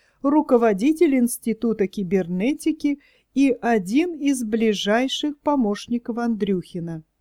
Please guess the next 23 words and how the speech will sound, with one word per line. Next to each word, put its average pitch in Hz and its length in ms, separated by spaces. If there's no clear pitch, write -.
Глаза 233 440
его, 320 280
полуприкрытые 254 960
веками, 254 640
прятались 247 680
в - 80
сети 220 400
улыбчивых 254 800
морщинок. 202 840
Ровно 302 460
в 233 80
девять 330 420
к - 120
столу 214 400
председателя 247 920
вышел 233 440
Андрюхин. 190 680
Его 277 260
лицо 302 420
было 254 360
озабочено 233 960
и 269 220
строго. 175 640